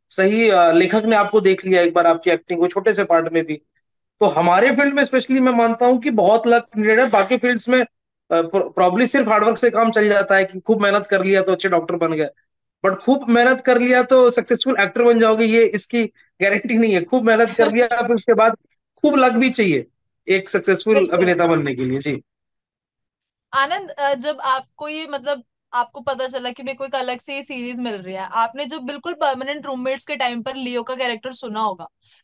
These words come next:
Speaker 2: तो आपको लगा था कि मतलब ये इतना पसंद किया जाएगा? कुछ मतलब था, इम-, expectations थी audience से कि ऐसा कुछ एक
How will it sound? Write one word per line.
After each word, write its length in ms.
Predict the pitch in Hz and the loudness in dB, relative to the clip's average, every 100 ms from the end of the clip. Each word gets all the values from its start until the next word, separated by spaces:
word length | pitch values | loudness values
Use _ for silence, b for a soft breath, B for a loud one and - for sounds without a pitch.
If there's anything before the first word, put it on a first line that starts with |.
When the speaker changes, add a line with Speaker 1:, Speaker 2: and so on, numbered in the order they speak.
| - | -6
Speaker 2:
तो 300 | 285 285 - | -2 -2 -4
आपको 280 | 240 262 302 | -6 -6 -6
लगा 320 | 302 277 277 | -2 -2 -2
था 120 | 294 320 | -2 -4
कि 400 | 302 320 320 247 | -6 -10 -10 -10
मतलब 320 | 269 269 269 | -6 -6 -6
ये 160 | 285 - | -8 -10
इतना 300 | 285 311 311 | -14 -8 -6
पसंद 380 | 339 294 349 269 | -4 -4 -6 -10
किया 220 | 277 269 | -6 -4
जाएगा? 260 | 254 240 254 | -4 -6 -6
कुछ 320 | - 359 - - | -10 -12 -12 -10
मतलब 260 | 262 277 294 | -6 -6 -6
था, 400 | - 277 285 - | -2 -2 0 -4
इम-, 260 | 254 247 233 | -8 -8 -10
expectations 680 | 226 - 277 277 294 277 - | -12 -18 -16 -14 -14 -18 -12
थी 100 | 294 | -6
audience 360 | 320 269 285 247 | -4 -4 -8 -14
से 60 | |
कि 100 | 247 | -12
ऐसा 360 | 302 240 240 269 | -6 -6 -4 -8
कुछ 300 | 277 269 254 | -8 -12 -10
एक 140 | 277 | -12